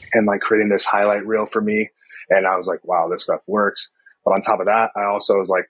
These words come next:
"I'm gonna stop worrying about ten things that I need to get better at, and things, and half of them I can't even control. And, like, let's pick one thing I can get better at. Like, maybe it's, uh, my three-step drop. And if I dial that in, uh, everything else is gonna kind of play itself out."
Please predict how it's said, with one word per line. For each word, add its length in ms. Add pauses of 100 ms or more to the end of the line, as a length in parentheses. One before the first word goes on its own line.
"I'm 200
gonna 100
stop 200
worrying 180
about 260
ten 220
things 240
that 120
I 60
need 120
to 80
get 140
better 240
at, 140 (160)
and 320
things, 220 (100)
and 180
half 140
of 80
them 100
I 160
can't 100
even 180
control. 400
And, 80
like, 180
let's 220
pick 180
one 200
thing 220
I 80
can 120
get 160
better 200
at. 80
Like, 140
maybe 220
it's, 260
uh, 240
my 140 (100)
three-step 340
drop. 300 (400)
And 100
if 40
I 80
dial 300
that 180
in, 180
uh, 160 (140)
everything 360
else 200
is 80
gonna 180
kind 180
of 140 (640)
play 140
itself 360
out." 300